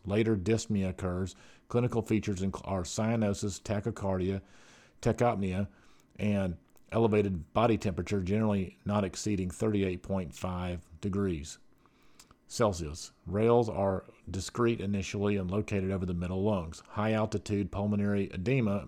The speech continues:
mainly occurs due to exaggerated hypoxic pulmonary vasoconstriction and elevated pulmonary artery pressure. It has been observed that high altitude pulmonary edema is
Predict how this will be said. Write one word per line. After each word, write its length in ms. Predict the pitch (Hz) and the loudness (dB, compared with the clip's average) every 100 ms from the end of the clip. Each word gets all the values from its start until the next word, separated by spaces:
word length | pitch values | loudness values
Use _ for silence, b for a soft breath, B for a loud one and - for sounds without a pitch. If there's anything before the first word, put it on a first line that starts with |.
| 87 | -6
mainly 360 | 98 110 107 | -2 0 0
occurs 360 | 95 - 98 95 | -2 -2 -2 0
due 140 | 104 | 0
to 80 | 95 | 0
exaggerated 800 | 90 82 95 107 104 104 98 95 | -2 -4 -2 -2 2 2 2 0
hypoxic 720 | 87 98 - 104 104 - 98 | -2 -4 -2 -2 -2 -4 -8
pulmonary 420 | - 107 104 101 92 | -6 -2 0 0 0
vasoconstriction 1000 | 110 117 101 95 85 - 92 - 95 - B B B B | 2 2 0 -4 -8 -8 -8 -6 -8 -8 B B B B
and 100 | 90 | -2
elevated 560 | 101 101 98 98 92 | 0 0 2 0 0
pulmonary 640 | - 101 101 98 98 98 - B B B | -2 0 2 2 0 -2 -4 B B B
artery 380 | 101 101 92 82 | 2 2 2 -2
pressure. 500 | - 87 85 78 76 - - | -2 -4 -4 -8 -12 -12 -4
It 100 | 104 | -2
has 100 | 104 | 2
been 160 | 135 | 4
observed 500 | 123 98 107 107 104 | 4 2 6 6 6
that 200 | 101 - - | 2 0 -6
high 180 | - 113 | -2 2
altitude 640 | 117 110 107 110 101 101 98 B B - | 4 2 0 2 4 4 0 B B -4
pulmonary 480 | 110 113 107 107 95 | 0 2 4 4 2
edema 440 | 92 104 92 92 | 2 2 2 0
is 320 | - 95 87 | -2 -2 -2